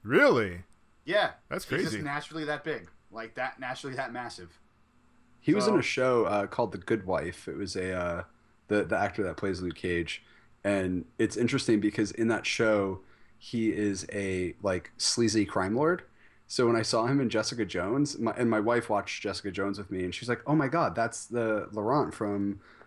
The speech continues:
Speaker 3: uh, The Good Wife." So it was really interesting to see him in that role, in, like, a superhero role,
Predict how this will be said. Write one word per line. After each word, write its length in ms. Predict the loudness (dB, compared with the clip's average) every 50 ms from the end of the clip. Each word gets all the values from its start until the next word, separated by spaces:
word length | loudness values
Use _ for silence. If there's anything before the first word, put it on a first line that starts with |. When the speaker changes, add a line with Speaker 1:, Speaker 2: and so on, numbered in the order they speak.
| _ _ -4
Speaker 3:
uh, 280 | -2 0 0 0 -2 -4
The 100 | -4 -6
Good 220 | -2 0 -2 0 2
Wife." 300 | 0 2 2 0 -2 0
So 180 | 0 0 2 2
it 40 |
was 160 | 2 0 2 4
really 220 | 4 4 6 4
interesting 340 | 4 2 2 0 0 2 2
to 60 | 2
see 200 | 2 2 0 0
him 160 | 2 2 0 0
in 160 | 0 0 0
that 220 | 0 -2 -4 -2 -2
role, 260 | 0 2 2 2 2
in, 80 | 2
like, 160 | 0 0 -2 -6
a 20 |
superhero 560 | -6 -6 -4 -2 0 2 2 4 4 4 4
role, 320 | 4 4 4 2 0 -2